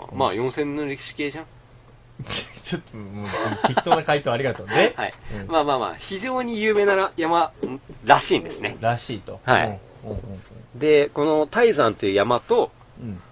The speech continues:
Speaker 2: 北斗星
Speaker 1: うん。
Speaker 2: を
Speaker 1: うん。
Speaker 2: 合わせた名前
Speaker 1: おう。
Speaker 2: が泰斗と。
Speaker 1: ああ、まあだからそこから取ってきてるんだね。じゃあ、
Speaker 2: はい。
Speaker 1: 一つはやっぱ北斗星の話があるんだね。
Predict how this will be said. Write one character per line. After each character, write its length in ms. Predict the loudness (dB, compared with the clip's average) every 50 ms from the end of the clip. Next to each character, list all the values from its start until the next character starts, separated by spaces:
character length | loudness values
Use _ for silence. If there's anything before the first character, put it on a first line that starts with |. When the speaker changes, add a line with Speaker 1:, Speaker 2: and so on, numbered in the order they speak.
| -20 -14
Speaker 2:
北 100 | -12 -12 -12 -4 -4
斗 100 | -4 0
星 300 | 0 0 0 0 -4 -8 -14 -18 -20 -20 -20 -20 -20 -20 -20 -20 -20 -20 -20 -20 -20 -16 -12
Speaker 1:
う 40 | -12
ん。 160 | -12 -12 -14 -16 -20 -20 -20 -20 -20 -20 -20 -10 0
Speaker 2:
を 220 | 2 2 2 2 -2 -10 -20 -20 -20 -20 -20 -16 -14
Speaker 1:
う 40 |
ん。 120 | -12 -12 -14 -16 -20 -20 _ _ _ _ _ _ _ _ _ _
Speaker 2:
合 100 | -4 -2
わ 120 | 0 -2
せ 120 | -2 -4 -6
た 120 | -6 -4
名 120 | -4 -2 -2
前 320 | -2 -2 -2 -4 -6 -10 -16 -20 -20 -20 -20 -20 -16 -10
Speaker 1:
お 160 | -8 -8 -8
う。 60 | -8 -10 -14 -20 -20 -20 -20 -20 _ _ -20 -20 -20 -20 _ -20 -20 _ -20 -20 -20 -20 _ -20 -20 _ -20 -20 -16 _
Speaker 2:
が 200 | -2 -2 -2 -2 -6 -14 -20 -20 -20 -20 -20 -20 -20 -20 -6 0
泰 180 | 2 2 4
斗 140 | 4 0 -2 -2
と。 120 | -8 -16 -20 -20 -20 -20 -20 -20 -18 -10 -6 -2
Speaker 1:
あ 260 | 0 0 2 2 0
あ、 40 | 0
ま 120 | 0 0
あ 20 |
だ 100 | 0 0
か 40 | -2
ら 40 | -2
そ 160 | -4 -6 -8
こ 120 | -8 -6 -4
か 80 | -4
ら 80 | -4 -4
取 140 | -6 -8 -8
っ 40 |
て 100 | -8 -12
き 80 | -10 -8
て 80 | -8 -8
る 100 | -8 -8
ん 60 | -8
だ 60 | -10
ね。 140 | -10 -8 -2
じ 80 | -2
ゃ 100 | -2 -2 -2 -2
あ、 80 | -2 -2
Speaker 2:
は 60 | 0
い。 20 |
Speaker 1:
一 120 | 0 -2 0
つ 100 | 2 2
は 100 | 4 4
や 80 | 4
っ 20 | 2
ぱ 100 | 0 -2
北 120 | -4 -6 -6 -8
斗 180 | -8 -4 -4 -4
星 340 | -4 -2 -2 -2 -2 -2 -4
の 200 | -6 -10 -12 -10 -8
話 300 | -6 -6 -6 -8 -8 -6
が 100 | -6 -6
あ 40 |
る 80 | -6 -8
ん 60 | -12
だ 80 | -12 -10
ね。 180 | -10 -10 -10